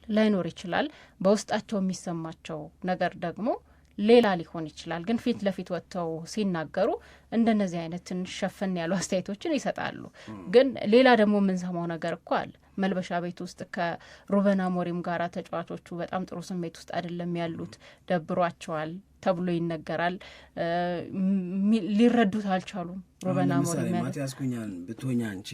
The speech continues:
Speaker 2: ከብሬንትፎርዱ ጨዋታ በኋላ ለአሰልጣኙ ድጋፍ አላችሁ ወይ
Speaker 1: አዎ።
Speaker 2: ተብለሽ ብትጠይቂ እኔ እንደሱ የደበረኝ ሰው የለም።
Speaker 1: አይ፣ እንደዛ
Speaker 2: ምናምን ትያለሽ? አትልም።
Speaker 1: አትልም።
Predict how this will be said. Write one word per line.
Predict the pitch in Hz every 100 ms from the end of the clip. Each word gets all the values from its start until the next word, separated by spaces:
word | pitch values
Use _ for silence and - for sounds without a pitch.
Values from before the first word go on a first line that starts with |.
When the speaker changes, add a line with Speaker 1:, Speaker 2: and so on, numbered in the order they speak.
| 180 _ - _ -
Speaker 2:
ከብሬንትፎርዱ | 123 110 104 113 113 113 113 98 107
ጨዋታ | 82 104 104 92
በኋላ | 104 107 98 95 143 247 233 - _ _ _ _ _ _ _ -
ለአሰልጣኙ | 113 117 131 117 113 117
ድጋፍ | 110 107 110
አላችሁ | 107 104 104 - 110
ወይ | 104 90 85 - _ _ - 233
Speaker 1:
አዎ። | 214 156
Speaker 2:
ተብለሽ | 123 117 123
ብትጠይቂ | 117 - 107 - 107 _ _ _ _ - 127 127 120
እኔ | 143 175
እንደሱ | 156 147 131 175 151
የደበረኝ | 123 131 117 139 147
ሰው | 143
የለም። | 143 113 104
Speaker 1:
አይ፣ | 180 214
እንደዛ | 269 254 330 269
Speaker 2:
ምናምን | 277 302 254
ትያለሽ? | 277 - 226
አትልም። | 151 - 262
Speaker 1:
አትልም። | 311 - 466 196